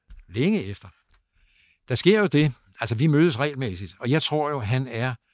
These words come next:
den sovjetiske ambassades næstkommanderende på presseområdet. Og det er det eneste indtryk, han giver.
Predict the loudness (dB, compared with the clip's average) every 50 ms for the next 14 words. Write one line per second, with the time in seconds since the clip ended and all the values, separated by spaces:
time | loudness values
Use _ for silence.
0 | _ _ _ _ _ _ _ _ _ _ _ _ _ _ _ _ _ _ _ -4
1 | -2 0 0 0 -2 -2 0 2 2 2 2 0 -4 -8 -8 -10 -10 -10 -8 -4
2 | -2 -2 0 -2 -2 -4 -8 -8 -4 -2 -2 -2 -2 -4 -4 -4 -4 -4 -6 -6
3 | -6 -8 -8 -10 -10 _ _ -18 -16 -12 -10 -8 -8 -8 -8 -10 -12 -14 -16 -18
4 | -20 -20 -20 -20 _ _ _ _ _ _ _ _ _ _ _ _ _ _ _ _
5 | -6 2 6 6 8 8 6 4 4 4 4 4 4 2 0 0 2 2 2 2
6 | 0 -2 -2 -2 -4 -6 -6 -6 -8 -8 -10 -10